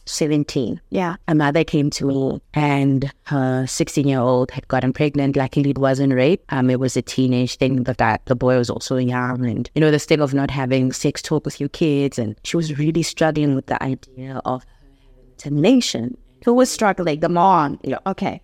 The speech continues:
Speaker 1: And it being a sin and because of her religion. And I understood how convicted she was and I tried to support her as much as I could. The child ended up going ahead with the pregnancy. And the mom was like, "No, we're gonna support her. We're gonna buy baby stuff. We're gonna be there." And I was like,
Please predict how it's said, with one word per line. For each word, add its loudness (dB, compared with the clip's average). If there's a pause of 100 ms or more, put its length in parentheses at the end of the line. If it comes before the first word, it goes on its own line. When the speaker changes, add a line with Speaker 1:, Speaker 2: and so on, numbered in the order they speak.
Speaker 1:
And 0
it -4
being 2
a 0
sin -2
and -4
because 2
of 2
her 2
religion. -2
And 2
I -2
understood -2
how -4
convicted -4
she -4
was -2
and 0
I 0
tried -2
to -2
support -2
her 0
as -2
much -2
as -2
I -4
could. -2 (140)
The 2
child 0
ended 4
up -2
going 2 (140)
ahead 0
with -2
the 0
pregnancy. -6
And 2
the 4
mom 4
was 0
like, -2
"No, 4
we're 0
gonna -4
support -2
her. 2
We're 2
gonna 0
buy -4
baby 0
stuff. 0
We're -2
gonna -2
be 2
there." 0
And 0
I -6
was -8
like, -8